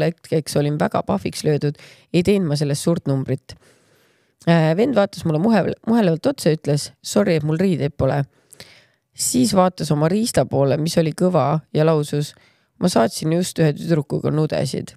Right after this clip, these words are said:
See oli mu hetk minema joosta. Aga ei, ma muigasin ja ütlesin, aa ei, see on okei, ei ole hullu. <laughs> Mida? Astusin sisse, tegin kalli, asusin jopete saapeid ära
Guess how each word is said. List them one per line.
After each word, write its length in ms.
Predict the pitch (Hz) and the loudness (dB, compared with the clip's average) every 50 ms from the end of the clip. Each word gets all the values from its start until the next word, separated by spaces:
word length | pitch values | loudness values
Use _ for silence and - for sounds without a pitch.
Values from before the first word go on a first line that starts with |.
| - _ _ _ _ _ _ _ _ _ _ _ _ _ _ _ _ _ - - 165 | -20 _ _ _ _ _ _ _ _ _ _ _ _ _ _ _ _ _ -10 -6 -2
See 160 | - 196 196 | 2 4 4
oli 140 | 190 165 156 | 4 4 2
mu 80 | 151 160 | 2 0
hetk 160 | - - - 151 | 0 -2 -4 -4
minema 260 | 147 147 143 139 139 | -4 -2 -2 -2 -2
joosta. 380 | 139 135 139 135 - - - 151 156 - _ _ _ _ _ _ _ _ _ _ - - - | -2 -2 -4 -4 -4 -4 -4 -4 -4 -6 _ _ _ _ _ _ _ _ _ _ -10 -4 -2
Aga 160 | 247 277 262 | 0 2 4
ei, 220 | 254 208 156 147 147 _ - - _ _ _ _ - | 2 2 2 0 -2 _ -12 -20 _ _ _ _ -2
ma 100 | 175 185 208 | 0 2 4
muigasin 640 | 208 262 247 190 - - 165 165 175 175 175 - - | 4 4 4 2 2 2 2 2 2 0 -2 0 0
ja 80 | 180 | 0
ütlesin, 400 | 196 - - 165 160 175 175 - - _ - | 0 0 0 0 2 2 0 -2 -4 _ 0
aa 240 | 170 - 208 190 190 | 2 2 2 2 2
ei, 160 | 185 175 165 190 - | 2 0 0 -2 0
see 80 | - 196 | 0 0
on 80 | 196 196 | 0 0
okei, 400 | 196 - - 196 190 175 139 - - | -2 -2 0 0 2 2 0 0 0
ei 160 | - 226 190 214 214 | 0 2 4 4 4
ole 140 | 208 208 | 4 4
hullu. 320 | 214 220 196 165 - 85 - - - - - - _ _ _ _ _ _ _ _ | 4 2 2 2 2 2 0 -2 -4 -8 -20 -20 _ _ _ _ _ _ _ _
<laughs> 640 | _ _ - - - 466 - - _ - 202 190 190 | _ _ -10 -6 -4 -4 -4 -4 _ 0 2 2 4
Mida? 300 | 226 214 247 254 269 285 294 _ - - _ _ _ _ _ - - - - - _ - - | 4 4 4 4 2 2 -2 _ -10 -20 _ _ _ _ _ -20 -20 -20 -20 -20 _ 2 4
Astusin 640 | 233 320 - - 262 233 185 185 180 196 185 180 | 4 4 2 0 -2 0 2 2 2 2 2 0
sisse, 520 | 175 - 285 285 - - - - 262 262 254 - - | 0 0 0 -2 0 0 2 4 4 2 2 0 -2
tegin 320 | 220 226 208 160 139 - | -2 -2 0 -2 0 2
kalli, 460 | 214 233 240 233 190 185 180 180 175 180 | 2 2 2 2 2 2 2 4 2 2
asusin 400 | 220 233 233 196 170 170 170 170 | 2 2 2 2 2 2 2 2
jopete 400 | 190 220 - - - - - 160 | 2 0 0 -2 -4 -2 0 0
saapeid 400 | 185 - - - 143 151 156 147 | 0 0 0 -2 -2 0 0 0
ära 80 | 143 | 0